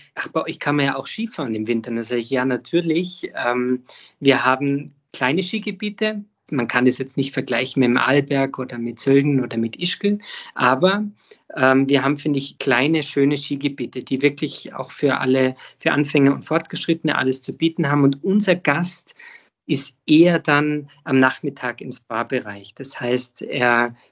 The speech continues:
genießt nach dem tollen Frühstück mal zwei, drei Stunden schön auf der Piste oder auf der Loipe, wie auch immer, und genießt aber dann eher das Hotel, in dem er sich befindet, in unserem Fall natürlich unser, unser Jungbrunnen.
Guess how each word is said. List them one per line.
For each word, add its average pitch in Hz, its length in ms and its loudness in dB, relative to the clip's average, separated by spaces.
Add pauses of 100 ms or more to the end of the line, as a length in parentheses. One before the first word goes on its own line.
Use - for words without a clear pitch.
genießt 170 800 4 (320)
nach 143 260 -2
dem 143 200 -6
tollen 135 300 -2
Frühstück 175 640 -8
mal 127 180 -4
zwei, 127 240 -4
drei 131 220 -6
Stunden - 400 -10
schön 139 260 -2
auf - 140 -8
der - 100 -20
Piste 165 580 -2
oder 123 140 -2
auf 113 140 -6
der 135 100 -4
Loipe, 131 460 0
wie 139 160 -4
auch - 160 -12
immer, 143 420 -4 (240)
und 135 160 -4
genießt 143 460 4
aber 123 200 0
dann 127 320 2
eher 131 540 2 (140)
das - 560 -2
Hotel, 139 480 0
in 160 180 -6
dem 143 160 0
er 143 80 0
sich 143 240 -8
befindet, 139 460 2
in 135 100 2
unserem 139 320 2
Fall 127 160 0
natürlich 127 460 -2
unser, 139 440 -8
unser 131 220 -4
Jungbrunnen. 160 580 0